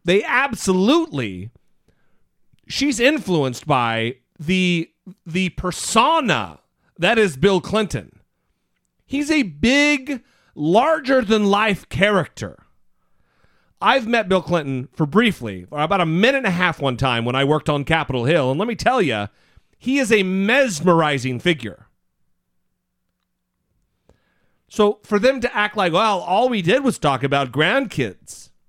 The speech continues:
Yeah, well, that's, that's still you interfering with what should be an independent, free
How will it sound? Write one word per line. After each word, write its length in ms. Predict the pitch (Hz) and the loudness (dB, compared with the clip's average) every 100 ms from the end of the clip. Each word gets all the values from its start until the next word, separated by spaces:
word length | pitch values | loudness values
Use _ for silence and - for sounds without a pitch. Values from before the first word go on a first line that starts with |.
| _ | _
Yeah, 420 | 415 370 320 131 98 | -8 -2 -2 -2 -6
well, 100 | - | -6
that's, 400 | 214 269 - - - _ _ _ _ _ - | -4 -6 -8 -18 -20 _ _ _ _ _ -4
that's 320 | 208 - - | -4 -4 -10
still 720 | - - 277 330 269 - - - _ _ _ _ _ | -10 -2 2 2 2 -2 -14 -20 _ _ _ _ _
you 260 | 170 214 - | -4 -4 -2
interfering 1120 | 269 302 - 277 - 277 320 294 156 101 - _ _ _ _ _ _ _ _ _ _ _ _ _ _ _ _ _ _ _ _ _ _ _ _ | 0 0 0 -2 0 2 4 2 0 -4 -16 _ _ _ _ _ _ _ _ _ _ _ _ _ _ _ _ _ _ _ _ _ _ _ _
with 180 | 180 175 | -2 0
what 160 | 226 | -2
should 380 | - - 294 226 | -2 0 0 4
be 520 | 247 285 254 113 110 - _ _ _ _ _ _ _ _ _ | 4 4 2 -2 -8 -14 _ _ _ _ _ _ _ _ _
an 160 | 175 190 - | -4 -4 2
independent, 960 | 254 285 240 - 247 269 131 - - - _ _ _ _ _ _ _ _ _ _ _ _ _ | 4 4 -2 0 0 0 -6 -12 -20 -20 _ _ _ _ _ _ _ _ _ _ _ _ _
free 880 | _ - 226 285 285 254 165 95 | _ -8 0 4 4 4 0 -6